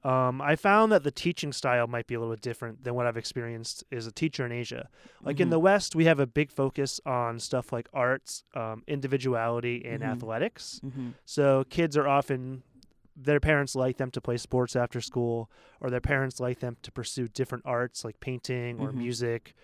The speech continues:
Speaker 1: or some kind of, like, extracurricular activity that might not be related so much to academics.
Speaker 2: Yeah, well, in Taiwan, we focus more on academics and, uh, extracurricular activities or sports or, or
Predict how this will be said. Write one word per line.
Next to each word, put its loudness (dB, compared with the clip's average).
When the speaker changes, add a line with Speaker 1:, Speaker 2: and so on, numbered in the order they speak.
Speaker 1:
or 0
some -4
kind 2
of, 4
like, 4
extracurricular 2
activity 0
that 2
might 2
not 2
be 0
related 0
so 0
much -4
to 0
academics. -6
Speaker 2:
Yeah, 10
well, 12
in 6
Taiwan, 8
we 2
focus 2
more 2
on 2
academics -2
and, -2
uh, -2
extracurricular -2
activities 2
or -12
sports 4
or, 0
or 2